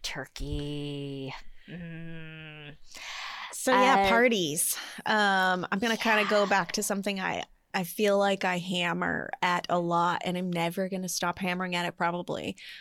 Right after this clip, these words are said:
Speaker 1: I know what you're
Speaker 2: Um,
Speaker 1: saying.
Speaker 2: <laughs> it's, it's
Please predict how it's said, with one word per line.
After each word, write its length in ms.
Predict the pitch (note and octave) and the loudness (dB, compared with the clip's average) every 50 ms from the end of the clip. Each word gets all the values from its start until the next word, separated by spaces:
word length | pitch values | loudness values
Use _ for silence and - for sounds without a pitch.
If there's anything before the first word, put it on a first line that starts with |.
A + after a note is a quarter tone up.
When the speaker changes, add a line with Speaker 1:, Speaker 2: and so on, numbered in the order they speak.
| - - | -12 -2
Speaker 1:
I 80 | - G#3 | 0 2
know 140 | F#3+ F#3 F3+ | 4 4 4
what 100 | F3 E3 | 4 2
you're 80 | D#3+ | 2
Speaker 2:
Um, 0 | |
Speaker 1:
saying. 1400 | - - C5+ C5+ B4 B4 A#4 A4 A4 A4+ A4 G#4 G4+ G#4+ A4+ - - - - - - - - - - - C4 A#3 - - - | 0 0 -2 0 2 2 2 2 2 2 0 -2 -4 -6 -6 -6 -6 -8 -8 -6 -2 -2 -2 -2 -2 -6 -8 -8 -8 -12 -14
Speaker 2:
<laughs> 220 | - - - - - | -14 -16 -12 -2 -2
it's, 220 | B3+ B3 - - - _ - - - - | -2 -2 -2 -8 -10 _ -20 -12 -2 -2
it's 280 | A3+ - - - - | -2 -2 0 -4 -4